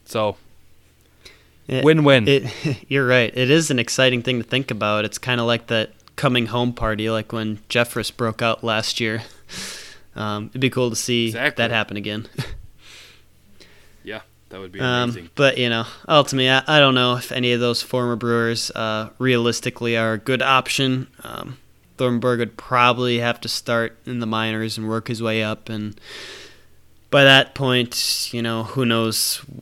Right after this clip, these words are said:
Speaker 2: where we are in the season when he is ready enough to join the big league club. Um, so ultimately, I'll probably pass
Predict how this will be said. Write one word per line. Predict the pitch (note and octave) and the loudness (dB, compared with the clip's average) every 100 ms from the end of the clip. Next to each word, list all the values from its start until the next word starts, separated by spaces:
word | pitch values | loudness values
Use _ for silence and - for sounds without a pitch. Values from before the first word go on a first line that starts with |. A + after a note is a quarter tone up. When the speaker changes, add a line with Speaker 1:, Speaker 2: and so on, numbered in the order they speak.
| - - B2 | -20 -16 -4
Speaker 2:
where | B2 A2+ | 0 2
we | A2+ | 2
are | A2 | 2
in | A2 | 2
the | G#2+ | -2
season | - A2+ G#2+ G#2+ G#2 A#2+ - | -2 -2 -2 -6 -8 -12 -10
when | A2 G#2+ G#2 G#2+ | -6 -4 -6 -8
he | G#2 A2+ | -6 -4
is | G#2+ G#2 | -4 -4
ready | A2 A2 A2 | -2 0 0
enough | G#2+ G#2+ - - - - | -2 -6 -8 -18 -20 -14
to | - | -8
join | A2+ A2 G#2+ G#2+ | -6 -4 -4 -4
the | A2 | -6
big | A2+ B2 A#2+ | -2 -2 -2
league | B2+ B2+ A#2+ | -4 -4 -4
club. | - A#2+ A#2+ A2+ - - - - - - - | 0 2 2 -2 -14 -16 -16 -18 -20 -20 -14
Um, | G#2 G#2 G#2 G#2 | -8 -6 -6 -2
so | - | 4
ultimately, | D3+ D3+ D3 B2 | 4 4 2 2
I'll | A#2 | 2
probably | - A#2 A2 | 2 2 4
pass | - A2 G#2+ - - | 4 4 0 -4 -6